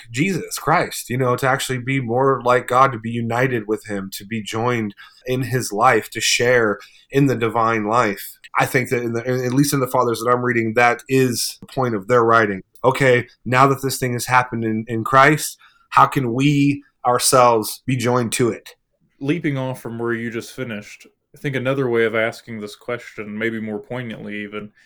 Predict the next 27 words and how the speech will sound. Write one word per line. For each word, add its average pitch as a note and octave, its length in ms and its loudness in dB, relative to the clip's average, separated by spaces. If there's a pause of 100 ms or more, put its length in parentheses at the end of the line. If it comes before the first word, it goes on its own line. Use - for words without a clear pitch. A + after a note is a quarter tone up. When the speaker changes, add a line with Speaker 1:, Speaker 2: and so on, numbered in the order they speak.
(280)
Speaker 2:
is A2 460 -2 (200)
if C3+ 260 -6
we C3+ 440 -6 (420)
refuse G#3 640 -10
to D3 240 -6
allow A#2 540 -4
sin, G#2+ 720 -6
the A#2 140 -10
real-, B2 440 0
the, A2 340 -4
well, G#2+ 160 -12
you G2+ 100 -14
could G2+ 120 -20
say G#2 140 -8
really A2 320 -6
the G2+ 140 -8
unreality G#2 880 -4 (100)
of G#2+ 400 -10
our B2 140 0
problem A2+ 480 -8
of G2+ 120 -14
sin, G#2 480 -10 (500)
to B2+ 100 -6
define A#2+ 640 -6 (280)
who C#3+ 220 0
Jesus A2 540 -4
is. G2 400 -14